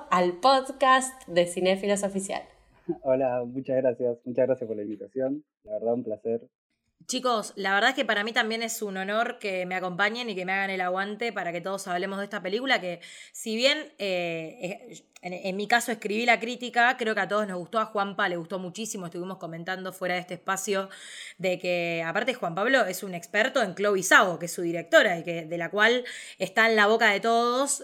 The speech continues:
Speaker 3: eh, dentro del mundillo hollywoodense, dado que además va a ser la primera directora, eh, del universo de Marvel, porque creo que va a dirigir la película,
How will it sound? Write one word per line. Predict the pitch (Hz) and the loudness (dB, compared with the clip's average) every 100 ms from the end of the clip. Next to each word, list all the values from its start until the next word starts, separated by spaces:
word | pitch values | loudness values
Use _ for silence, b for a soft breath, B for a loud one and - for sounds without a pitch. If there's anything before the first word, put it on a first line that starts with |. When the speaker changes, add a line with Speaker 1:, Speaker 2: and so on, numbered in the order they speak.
| 262 | -8
Speaker 3:
eh, | 175 | -4
dentro | 185 196 196 | -4 -2 -2
del | 185 | 0
mundillo | 180 185 196 185 208 190 | -2 -6 -6 -2 -2 -2
hollywoodense, | 196 185 185 202 233 - 247 | -2 -2 0 0 0 0 0
dado | 196 196 | 2 0
que | 196 | 0
además | 180 175 202 226 - B B B B 170 | -2 2 2 0 -6 B B B B 0
va | 208 | 0
a | |
ser | - 226 214 220 | 2 4 4 4
la | 202 190 | 0 0
primera | 220 185 202 214 | -2 0 2 2
directora, | 196 185 185 - - 202 202 208 226 262 b b b b 196 | 2 -2 -2 -4 2 4 6 4 2 0 b b b b -2
eh, | 185 175 | 0 2
del | 175 | 0
universo | 175 180 196 208 | 0 -2 -2 -2
de | 180 | -2
Marvel, | 190 196 196 202 | 0 2 2 0
porque | 185 165 170 | -2 -6 -6
creo | 175 190 | -4 -2
que | 185 | 0
va | |
a | |
dirigir | 185 185 185 | 0 -2 -4
la | 190 | -4
película, | 175 175 196 180 170 | -4 -4 0 0 -2